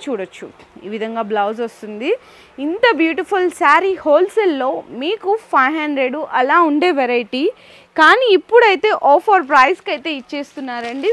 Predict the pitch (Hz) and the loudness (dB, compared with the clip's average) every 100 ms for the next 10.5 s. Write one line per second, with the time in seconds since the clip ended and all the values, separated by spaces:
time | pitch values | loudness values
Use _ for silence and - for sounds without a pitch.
0 | 440 269 220 208 269 285 - 269 254 247 | -2 -6 -6 -6 -6 -6 -8 -10 -8 -4
1 | 302 - - 302 269 269 247 226 226 220 | -4 -6 -8 -6 -6 -8 -12 -12 -12 -12
2 | 262 294 320 233 247 240 262 269 240 262 | -12 -8 -8 -8 -10 -12 -12 -12 -8 -8
3 | 262 _ _ _ - 320 392 427 392 285 | -8 _ _ _ -10 -6 -6 -6 -8 -6
4 | 214 254 285 - 285 - 254 269 294 330 | -2 0 0 -4 -14 -6 -4 -4 -6 -8
5 | - 269 262 285 277 262 262 254 - 262 | -6 -2 -2 -2 -2 -2 -4 -8 -8 -10
6 | - 269 226 214 247 220 220 208 254 523 | -2 0 0 -2 -4 -4 -10 -10 -8 -8
7 | - 269 311 - 320 285 269 269 392 523 | -6 -6 -4 -4 -4 -2 -4 -6 -8 -6
8 | 277 262 220 269 294 247 269 269 262 269 | -8 -6 -8 -8 -8 -8 -10 -10 -10 -4
9 | 262 302 523 _ - - _ 330 277 427 | -2 -2 -6 _ -20 -20 _ -6 0 2
10 | 440 392 302 302 | 2 0 0 0